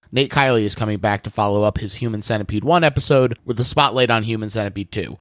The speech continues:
a movie that is everything people imagined the first one to be. So that's gonna be a lot of fun.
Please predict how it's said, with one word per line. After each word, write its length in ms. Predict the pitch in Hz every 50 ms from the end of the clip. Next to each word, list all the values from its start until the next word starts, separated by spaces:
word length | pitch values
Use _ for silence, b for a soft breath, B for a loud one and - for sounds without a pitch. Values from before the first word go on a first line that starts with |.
| _ -
a 100 | - 107
movie 280 | 117 127 127 120 123
that 160 | 120 117 110 107
is 200 | 107 104 - - -
everything 440 | - 139 143 147 139 - 127 120 110
people 280 | - - 110 - 98 101
imagined 480 | 104 104 110 127 135 117 - 120 120
the 140 | 110 101 98
first 320 | - - 175 175 165 -
one 160 | 123 117 107 104
to 80 | 101
be. 300 | 90 82 90 - - 107 - _ b b b
So 480 | - - - 113 95 92 90 87 87 - _ _ _ _ _
that's 240 | - 120 120 - -
gonna 140 | 123 113
be 80 | 101 98
a 80 | 95 95
lot 200 | 92 92 90 87
of 80 | 90
fun. 280 | - - - - -